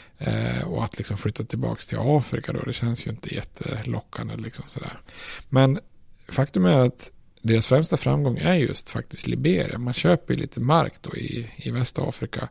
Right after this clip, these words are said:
och så skapar man en självständig stat då, eh, alltså frihetens stat, Liberia.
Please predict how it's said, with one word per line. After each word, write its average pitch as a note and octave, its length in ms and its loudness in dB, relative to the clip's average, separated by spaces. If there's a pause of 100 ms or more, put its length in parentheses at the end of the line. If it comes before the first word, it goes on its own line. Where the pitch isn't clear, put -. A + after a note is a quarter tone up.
(260)
och - 360 -4
så A2+ 80 6
skapar B2+ 400 4
man C3 160 0
en B2 80 -4
självständig A#2 840 0
stat - 360 2
då, - 100 -12 (300)
eh, - 480 -10
alltså - 160 -10
frihetens A#2 520 0
stat, C#3 340 -2
Liberia. C3 480 0